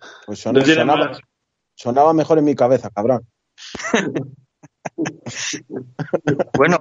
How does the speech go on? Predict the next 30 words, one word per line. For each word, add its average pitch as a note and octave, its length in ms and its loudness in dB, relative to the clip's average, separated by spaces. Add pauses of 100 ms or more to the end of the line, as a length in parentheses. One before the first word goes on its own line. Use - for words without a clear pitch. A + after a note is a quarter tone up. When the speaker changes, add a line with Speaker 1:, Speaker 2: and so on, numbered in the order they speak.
(180)
Speaker 3:
bueno. E3 180 0 (1400)
Speaker 1:
Da, D#3 200 6
da E3 160 4
paso D#3+ 300 4
a, C3+ 420 6
a C#3 40 6
lo C3+ 100 4
siguiente, A#2 420 -2
Chivani. B2+ 360 0 (440)
Speaker 3:
Sí - 240 0
que F3 120 2
es D3+ 100 2
verdad D3+ 380 2
que, A#2 680 -6 (120)
sí - 160 -8
que C#3 60 0
es D3+ 80 4
verdad D3+ 260 2
que E3+ 100 -8
en C#3 100 -4
el B2 180 0
tercer B2+ 260 -12
capítulo D3 420 0
hay D#3 80 2
un B2 60 0
salto C3 320 -2
temporal, A#2+ 500 2
lo A2+ 120 -4
dejo B2+ 260 0
ahí, C#3 300 -2